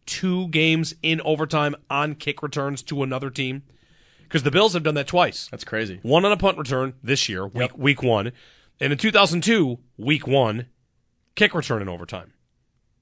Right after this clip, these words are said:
Speaker 2: Yeah, wow.
Speaker 1: Without looking it up, I'm gonna say that's never happened before. That one team has two overtime special team losses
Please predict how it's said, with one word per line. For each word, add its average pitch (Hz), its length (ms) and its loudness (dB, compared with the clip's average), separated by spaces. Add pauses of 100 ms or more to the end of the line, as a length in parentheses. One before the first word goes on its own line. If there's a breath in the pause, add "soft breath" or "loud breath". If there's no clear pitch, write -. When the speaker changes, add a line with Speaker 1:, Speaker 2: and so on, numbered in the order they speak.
(440)
Speaker 2:
Yeah, - 300 -8
wow. 113 180 -4
Speaker 1:
Without 190 280 8
looking 233 280 2
it 220 60 6
up, 233 120 4
I'm 208 80 -4
gonna 185 120 0
say 170 160 2
that's 131 160 -2
never 123 180 -6
happened 95 240 -8
before. 85 300 -20 (960)
That 131 180 -2
one 160 260 4
team 165 240 2
has 139 220 -2
two 135 560 -2
overtime 156 560 0
special 175 420 -2
team 180 280 -2
losses 156 500 -2